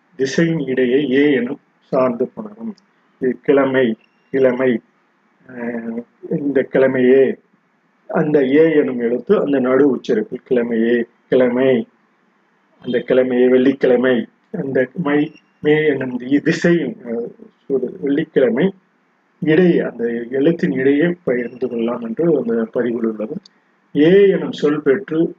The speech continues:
ஏ எனும் சொல், ஆஹ், பெறுதல், செல்வம், பாக்கியம் போன்ற பொருளினை தரும். அந்த ஏ எனும் எழுத்து நமக்கு ஏற்றம் தரக்கூடிய, ஏந்தி செல்லக்கூடிய, நாம் பொருட்களை பயன்படுத்தக்கூடிய பல்வேறு விதமான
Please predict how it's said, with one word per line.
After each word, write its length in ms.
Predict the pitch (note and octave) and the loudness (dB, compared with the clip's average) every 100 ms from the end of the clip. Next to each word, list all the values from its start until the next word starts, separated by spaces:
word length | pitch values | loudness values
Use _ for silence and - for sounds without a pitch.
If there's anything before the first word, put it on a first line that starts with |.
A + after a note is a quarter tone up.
| - | -4
ஏ 220 | C#3+ E3 E3 | 2 4 4
எனும் 220 | D3 A#2 | 2 -2
சொல், 400 | - D3+ B2+ B2 - _ _ _ _ | 2 2 2 -4 -14 _ _ _ _
ஆஹ், 380 | C3+ B2 A#2+ A#2+ - - - D3 C#3+ - _ _ - | -8 -6 -6 -8 -12 -18 -10 -8 -8 -10 _ _ 2
பெறுதல், 500 | D3 C#3+ A#2 A#2 A2+ _ _ _ _ _ _ | 2 2 -2 -6 -8 _ _ _ _ _ _
செல்வம், 560 | - D3+ C#3 C3+ B2+ | -2 -2 0 -4 -6
பாக்கியம் 540 | A#2+ C3+ C3+ - B2+ A#2 - _ _ _ | -2 -2 -2 -8 -10 -10 -20 _ _ _
போன்ற 280 | - D3 C#3+ | 0 2 2
பொருளினை 500 | - C3+ B2+ B2 B2+ | 0 0 0 -2 -4
தரும். 320 | - A#2 A2 - | -2 -2 -2 -14
அந்த 220 | A#2+ A2+ | -14 -8
ஏ 460 | A2+ A#2 B2+ C3 B2 | -6 0 4 4 2
எனும் 220 | A2+ A2 | -2 -4
எழுத்து 440 | A2+ C3+ - F#3 F#3 | -2 -2 0 0 0
நமக்கு 420 | C3 B2 - C3 | -2 -6 -2 0
ஏற்றம் 420 | C3 - C3 C3 - | 0 0 -4 -4 -4
தரக்கூடிய, 680 | B2+ A#2+ C3 A2 C3+ E3+ - _ - | -2 -2 -4 0 0 0 -6 _ -2
ஏந்தி 360 | C3+ C#3+ C#3+ C3+ | 2 2 2 -2
செல்லக்கூடிய, 720 | B2+ B2 A#2+ - A2+ B2 D#3 | 0 0 0 -2 -2 0 0
நாம் 340 | C3+ A#2 A2+ - _ _ - | -2 -4 -4 -8 _ _ -2
பொருட்களை 500 | C#3+ D#3 D3+ C#3+ B2+ | 2 2 0 0 0
பயன்படுத்தக்கூடிய 1000 | B2+ C3 C#3 C#3 C3 B2 - A#2 A#2+ D#3+ F#3+ _ _ _ | 2 0 2 -2 -2 -6 -6 -4 -2 -2 -4 _ _ _
பல்வேறு 520 | - C#3+ D#3+ E3 D3 | 0 2 4 4 4
விதமான 720 | B2 A#2 A2+ A2+ A2 A2 G#2 | 0 -2 -4 -6 -6 -12 -18